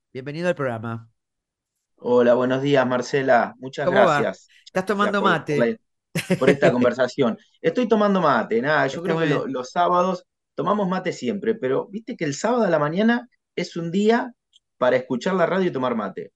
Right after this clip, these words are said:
Speaker 2: ¿o no?
Speaker 1: Bueno, vos sabés que yo cuando me preguntan si me gusta más de lunes a viernes, lunes a viernes tiene la catarata de que tenés que estar informando y la gente y qué sé yo, pero a mí el sábado me gusta por eso, porque es un rincón. Este,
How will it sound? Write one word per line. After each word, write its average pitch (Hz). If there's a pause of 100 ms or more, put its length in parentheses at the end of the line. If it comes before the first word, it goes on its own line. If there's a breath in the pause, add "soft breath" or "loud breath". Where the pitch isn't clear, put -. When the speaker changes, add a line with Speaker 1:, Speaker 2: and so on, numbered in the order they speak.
Speaker 2:
¿o 220
no? 220
Speaker 1:
Bueno, 233
vos 269
sabés 302
que 285
yo 277
cuando 214
me 180
preguntan 202
si 175
me 165
gusta 196
más 208
de 208
lunes 190
a 147
viernes, 180
lunes 277
a 196
viernes 226
tiene 185
la 147
catarata 151
de 160
que 123
tenés 131
que 143
estar 143
informando 139
y 139
la 123
gente 135
y -
qué 139
sé 139
yo, 120 (320 loud breath)
pero 175
a 190
mí 220
el 254
sábado 262
me 196
gusta 220
por 196
eso, 190
porque 180
es -
un 226
rincón. 156 (560 loud breath)
Este, 165